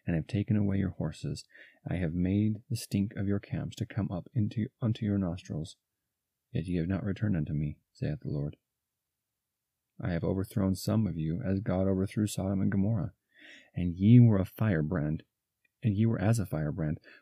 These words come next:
plucked out of the burning. Yet ye have not returned unto me, saith the Lord. Therefore thus will I do unto thee, O Israel, and because I will do this unto thee,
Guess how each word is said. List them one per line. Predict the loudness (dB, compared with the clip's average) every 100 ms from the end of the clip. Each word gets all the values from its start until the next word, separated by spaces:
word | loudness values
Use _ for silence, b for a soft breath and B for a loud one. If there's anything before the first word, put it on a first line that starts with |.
| B
plucked | 2 2 2 -4
out | -2
of | 0
the | 0
burning. | 0 0 0 -2 _ _ _ _ _ _ _ _ _ _ _ _ _ _ _
Yet | -2 0
ye | 0 -2
have | -2
not | -2 -4
returned | -6 -4 -4
unto | -4
me, | -6 -6 -6
saith | -8 -8 -6
the | -6
Lord. | -6 -6 _ _ _ _ _ _ B B B -2
Therefore | 0 2 2 2
thus | 0 -2 -2
will | 0
I | 0
do | 0 -2
unto | -2 -4
thee, | -4 -2
O | -2
Israel, | -2 -4 -6 -8 -8 _ _ _ -6
and | -4
because | -4 -2 -4 -2
I | -6
will | -6 -4
do | -4 -4
this | -4 -6
unto | -8 -6 -6
thee, | -6 -8